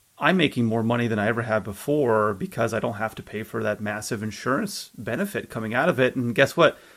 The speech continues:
I actually have a better relationship with my trusted medical team that's caring for me, actually gives a shit about me, and I got a better health plan coming out of it." Once again, uh, for the audience out there, we're talking to Jeffrey Gold of Gold Direct Care. Curious, what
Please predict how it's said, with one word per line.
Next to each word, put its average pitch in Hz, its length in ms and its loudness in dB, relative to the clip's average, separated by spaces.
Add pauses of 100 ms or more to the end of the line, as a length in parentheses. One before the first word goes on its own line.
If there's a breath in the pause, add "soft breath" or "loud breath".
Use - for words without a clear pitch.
(140 soft breath)
I 143 100 4
actually 160 200 2
have 127 120 6
a - 20 -6
better 131 160 6
relationship 120 640 0
with 117 160 -4
my 110 440 4
trusted 120 320 -2
medical 127 300 0
team 110 360 -8 (500)
that's 120 180 -8
caring 151 280 6
for 113 200 -2
me, 120 260 -4
actually 127 220 -2
gives 131 160 4
a 988 40 4
shit 988 240 6
about 98 140 0
me, 117 120 -6 (720 soft breath)
and 135 460 6
I 135 100 6
got 135 80 8
a 117 40 4
better 123 180 4
health 135 180 2
plan 104 280 -2 (160)
coming 117 220 -2
out 131 160 0
of 190 80 0
it." - 160 -6 (420 loud breath)
Once 175 180 6
again, 131 260 6
uh, 131 160 4
for - 100 -2
the 135 80 8
audience 131 220 6
out 131 80 2
there, 131 100 4
we're 131 100 8
talking 127 240 4
to 120 180 0
Jeffrey 139 240 0
Gold 120 380 4
of 110 140 -2 (640 loud breath)
Gold 131 240 4
Direct 120 340 2
Care. 127 380 4 (300 loud breath)
Curious, 320 420 6
what 190 520 6